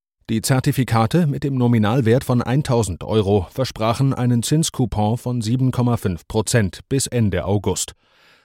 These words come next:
Sollte der Kurs der Wirecard-Aktie unter einundvierzig Euro sechsundfünfzig fallen,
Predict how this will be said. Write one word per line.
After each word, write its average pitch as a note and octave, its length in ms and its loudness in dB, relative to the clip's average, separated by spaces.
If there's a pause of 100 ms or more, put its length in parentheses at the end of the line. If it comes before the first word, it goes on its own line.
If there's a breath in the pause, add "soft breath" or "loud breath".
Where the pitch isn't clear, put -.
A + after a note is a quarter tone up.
(100)
Sollte A2 320 0
der G2+ 140 0
Kurs C3+ 300 0
der A#2+ 200 0
Wirecard-Aktie G#2 1000 -2
unter C3+ 500 0
einundvierzig C3+ 760 -2
Euro A2 260 0
sechsundfünfzig G#2 840 -2
fallen, G#2 340 2